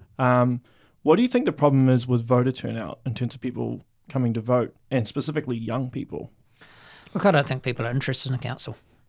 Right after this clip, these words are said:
Speaker 2: I don't think people care who their mayor is, and I don't care, think people particularly care who their councillors are. In fact, I don't think people even know who their councillors are. They probably know who the mayor is, but they couldn't name the councillors. They certainly couldn't name more than three.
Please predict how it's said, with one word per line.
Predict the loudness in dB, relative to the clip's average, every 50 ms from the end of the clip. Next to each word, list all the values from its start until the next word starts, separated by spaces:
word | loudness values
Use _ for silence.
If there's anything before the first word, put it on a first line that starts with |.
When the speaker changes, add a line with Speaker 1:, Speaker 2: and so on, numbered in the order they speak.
| -4 -2
Speaker 2:
I | 0
don't | 0 -2 -4
think | -6 -10 -8
people | -8 -8 -8 -6
care | -4 -4 -2 -2 0
who | -2 -2
their | -2 -4
mayor | -4 -4 -4 -4 -2
is, | -2 -2 -2
and | -2 -2
I | -2
don't | -4 -6 -6
care, | -6 -8 -8
think | -6 -6 -8 -8 -6
people | -6 -8 -8 -8 -10
particularly | -10 -8 -8 -8 -6 -6 -8 -6
care | -4 -4 -4 -2
who | -2 -2 -4
their | -4 -4
councillors | -2 -4 -4 -2 -6 -6 -6 -4 -2
are. | -2 -4 -4 -4
In | -6 -6
fact, | -6 -6 -4 -4
I | -4
don't | -6 -6 -8
think | -10 -14 -10
people | -8 -8 -8 -8
even | -10 -8 -4
know | -2 -2 -2
who | -2 -2
their | -6 -8
councillors | -8 -8 -8 -8 -10 -10 -8 -8 -8
are. | -8 -8 -10 -10 -10 -10
They | -8
probably | -2 -2 0 0 0
know | 0 0 0
who | -2 -4
the | -4
mayor | -4 -4 -4 -4 -4
is, | -6 -6
but | -6 -8 -8 -8
they | -10 -10
couldn't | -8 -10 -6 -4
name | -4 -4 -4 -6
the | -6
councillors. | -6 -6 -6 -6 -8 -10 -8 -8 -6 -6 -6 -6 -6
They | -8
certainly | -4 -2 -2 -4 -4 -6 -8
couldn't | -6 -6 -6 -4
name | -4 -4 -4
more | -4 -4 -6
than | -8 -10
three. | -8 -6 -6 -6 -6 -6